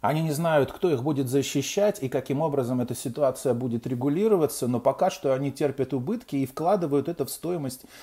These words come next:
товаров. То есть мы, законопослушные люди, выплачиваем все эти убытки, а какой другой способ? Это как-то ещё и объясняет дороговизну в Сан-Франциске,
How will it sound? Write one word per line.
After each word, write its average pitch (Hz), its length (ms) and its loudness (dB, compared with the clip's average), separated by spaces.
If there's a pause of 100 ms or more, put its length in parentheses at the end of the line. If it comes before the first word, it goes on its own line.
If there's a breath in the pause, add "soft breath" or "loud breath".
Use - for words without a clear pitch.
(240 loud breath)
товаров. 147 540 8
То 151 80 0
есть 135 160 0
мы, 156 160 -4
законопослушные 127 880 -2
люди, 175 240 0 (120)
выплачиваем 127 760 0
все 127 240 -2
эти 120 140 -6
убытки, 135 460 -2
а 147 80 -4
какой 160 360 0
другой 127 340 -2
способ? 127 560 -4
Это 117 340 -6
как-то 120 300 -4
ещё 113 320 -2
и 110 100 0
объясняет 110 600 -2
дороговизну 123 800 0 (320 loud breath)
в - 40 -16
Сан-Франциске, 123 760 -2